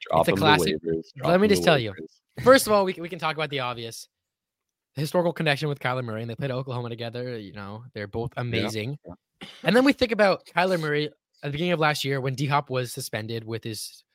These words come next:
Speaker 2: with his whatever, steroids. The first half of the season, Marquise Brown was putting up, like, historic numbers. I mean,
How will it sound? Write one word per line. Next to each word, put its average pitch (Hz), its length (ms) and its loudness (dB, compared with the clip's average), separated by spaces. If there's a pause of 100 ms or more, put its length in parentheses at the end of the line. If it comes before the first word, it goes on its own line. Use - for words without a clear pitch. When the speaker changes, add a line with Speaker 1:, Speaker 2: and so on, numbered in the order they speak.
(280)
Speaker 2:
with 135 100 -2
his 139 100 0
whatever, 120 400 2
steroids. 117 560 -4 (800)
The 175 80 4
first 247 280 4
half 254 100 4
of 240 60 -2
the 220 60 -2
season, 196 400 -4
Marquise 185 360 0
Brown 196 280 2
was 196 160 4
putting 202 300 2
up, 202 120 2
like, 160 220 2
historic 185 600 2
numbers. 135 340 0
I 143 60 -4
mean, 139 120 -4